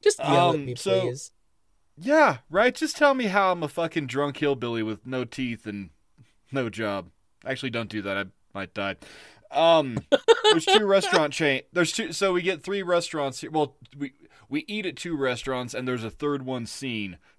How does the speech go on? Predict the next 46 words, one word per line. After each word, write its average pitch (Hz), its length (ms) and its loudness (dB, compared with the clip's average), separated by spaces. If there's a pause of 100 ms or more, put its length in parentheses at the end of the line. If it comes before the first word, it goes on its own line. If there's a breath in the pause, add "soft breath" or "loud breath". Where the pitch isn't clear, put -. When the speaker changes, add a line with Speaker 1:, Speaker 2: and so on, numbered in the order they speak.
Speaker 2:
Two 214 360 -4
that 185 140 -2
are 151 180 0
seen 165 380 -8
are 139 200 -2
part 135 240 -4
of 131 60 -6
a 135 40 -2
chain, 135 460 -6
which 117 200 -8
means 117 300 -6
that 135 140 -4
Arlen 127 340 -6
has 127 220 -10
be-, 120 240 -18 (360 soft breath)
effectively 170 540 -4
cut, 156 320 -2
be-, 139 160 -12 (220)
<clears throat> 107 80 -20 (640 loud breath)
effectively 175 640 -4
become 147 400 -2
gentrified. 101 640 -8 (140)
This 139 240 -4
is 135 160 -6
it. 135 180 2
We've 123 140 -4
jumped 120 160 0
Speaker 1:
Yeah. 143 140 4
Speaker 2:
the 139 40 4
shark 101 220 -6
here. - 320 -12
Like, 117 320 -2 (340 loud breath)
and 135 100 -4
I 143 60 2
like 160 300 -2
this 165 140 -10
bit 160 140 -4
of 147 60 -4
continuity 135 640 -2
because 110 320 -10
this - 200 -6
is 151 140 -6
when 139 160 -6
you 131 80 -6
started 127 300 -6
seeing, 113 560 -8